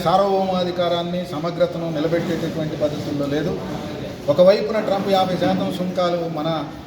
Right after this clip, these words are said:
వ్యవసాయ ఎగుమతుల మీద, ఇతర వస్తువుల ఎగుమతుల మీద వేస్తూ ఉంటే, ట్రంప్ మన దేశానికి చేసేటటువంటి దిగుమతుల మీద ఉన్న సుంకాన్ని కూడా రద్దు చేసేటటువంటి, ఉదాహరణకు పత్తి మీద పదకొండు శాతం పన్ను ఉండేది, ఇప్పుడు అమెరికా నుంచి మన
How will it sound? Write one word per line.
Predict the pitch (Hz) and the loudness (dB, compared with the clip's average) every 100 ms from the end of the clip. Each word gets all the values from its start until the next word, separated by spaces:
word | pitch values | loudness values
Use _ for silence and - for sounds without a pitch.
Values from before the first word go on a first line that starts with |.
| - | -6
వ్యవసాయ | 131 165 190 190 190 185 | 0 4 6 6 4 0
ఎగుమతుల | 185 185 185 180 | 0 -2 -2 -2
మీద, | 180 185 175 | 0 0 0
ఇతర | 156 180 | 0 0
వస్తువుల | 180 185 175 165 | 0 0 -2 -2
ఎగుమతుల | 170 170 170 | -2 -4 -4
మీద | 165 160 | -2 0
వేస్తూ | 151 151 170 156 | 0 0 0 2
ఉంటే, | 135 135 175 - - - - - - - | 2 2 0 -2 -8 -10 -10 -10 -8 0
ట్రంప్ | 160 220 247 | 2 4 4
మన | 226 196 | 4 2
దేశానికి | 202 202 220 208 185 | 2 4 2 2 -4
చేసేటటువంటి | 196 202 196 190 185 185 185 165 | -4 -4 -4 -4 -4 -4 -4 -4
దిగుమతుల | 175 180 175 170 170 | -2 -2 -2 -2 0
మీద | 170 175 160 170 120 165 | 2 4 2 -2 -2 -2
ఉన్న | 226 247 233 - - | 2 2 2 0 -6
సుంకాన్ని | - 196 196 196 190 185 185 | -4 -2 2 2 2 -2 0
కూడా | 180 165 | 0 0
రద్దు | 160 190 | 0 -2
చేసేటటువంటి, | 185 160 170 165 151 139 127 117 - - - 156 | -2 -2 -4 -4 -6 -6 -6 -10 -12 -16 -8 2
ఉదాహరణకు | 202 202 190 190 170 | 6 6 4 -2 -4
పత్తి | 175 175 196 | -4 -4 -4
మీద | 185 180 170 | -2 -2 -2
పదకొండు | 170 175 175 | -2 -4 -4
శాతం | 160 165 170 165 | -4 -4 -4 -2
పన్ను | 170 170 | 0 0
ఉండేది, | 131 113 131 | -2 -4 -4
ఇప్పుడు | 147 170 | 0 2
అమెరికా | 190 196 196 190 | 2 2 0 0
నుంచి | 185 190 165 - - - - - | -2 -2 -2 -4 -8 -8 -10 -6
మన | 151 | -4